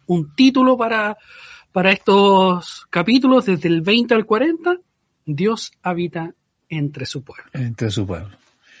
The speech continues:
Speaker 2: ¿Y cuál es el propósito de esa, de ese habitar Dios entre su pueblo? Obviamente, el propósito es comunión.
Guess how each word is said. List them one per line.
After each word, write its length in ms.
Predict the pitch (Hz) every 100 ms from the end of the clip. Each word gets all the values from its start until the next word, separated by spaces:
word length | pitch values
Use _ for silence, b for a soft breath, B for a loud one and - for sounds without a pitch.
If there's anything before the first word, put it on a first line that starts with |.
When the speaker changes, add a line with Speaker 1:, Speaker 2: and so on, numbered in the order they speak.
| b b b b b b -
Speaker 2:
¿Y 60 | 127
cuál 220 | 165 185
es 160 | -
el 120 | 160 147
propósito 760 | 143 135 175 175 160 147 147
de 140 | 143 147
esa, 420 | - 127 123 - -
de 120 | 131
ese 280 | - 143 -
habitar 540 | 120 127 120 143 147
Dios 340 | 131 151 165 -
entre 300 | 117 131 123
su 180 | 139
pueblo? 400 | 139 143 107 -
Obviamente, 920 | - 135 143 147 156 139 - 120 120 - -
el 140 | 123
propósito 680 | 120 127 127 131 135 127 123
es 140 | 135
comunión. 640 | - 127 117 117 123 107